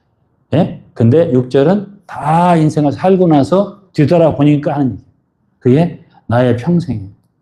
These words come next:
내 평생을 돌아보니까 선하심과 인자하심이 정녕 나를 따르더라.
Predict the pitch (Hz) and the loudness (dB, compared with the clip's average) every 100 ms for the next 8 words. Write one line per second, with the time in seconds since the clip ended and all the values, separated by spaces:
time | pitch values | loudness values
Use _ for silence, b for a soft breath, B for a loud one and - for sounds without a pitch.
0 | _ 127 113 170 156 127 127 123 123 131 | _ -4 0 2 2 0 0 0 2 0
1 | 120 123 110 - _ _ _ _ - 156 | 0 -2 -2 -6 _ _ _ _ -4 0
2 | 156 139 131 117 107 107 107 101 - 107 | 2 2 0 0 0 -2 -4 -6 -8 -10
3 | - 120 143 160 160 151 127 123 151 156 | -4 0 0 0 0 0 0 -2 -2 -2
4 | 147 98 - | -4 -10 -20